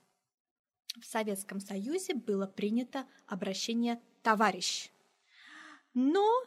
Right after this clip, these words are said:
это обращение почти полностью исчезло вместе с советской властью.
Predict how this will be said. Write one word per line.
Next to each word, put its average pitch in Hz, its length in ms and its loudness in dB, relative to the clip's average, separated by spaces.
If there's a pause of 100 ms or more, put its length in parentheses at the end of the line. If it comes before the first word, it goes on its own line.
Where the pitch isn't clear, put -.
это 311 300 -2
обращение 208 640 -4
почти 269 460 -6
полностью 208 720 -2
исчезло 208 680 -2 (300)
вместе 277 560 0
с - 60 -8
советской 190 680 -6
властью. 190 640 -12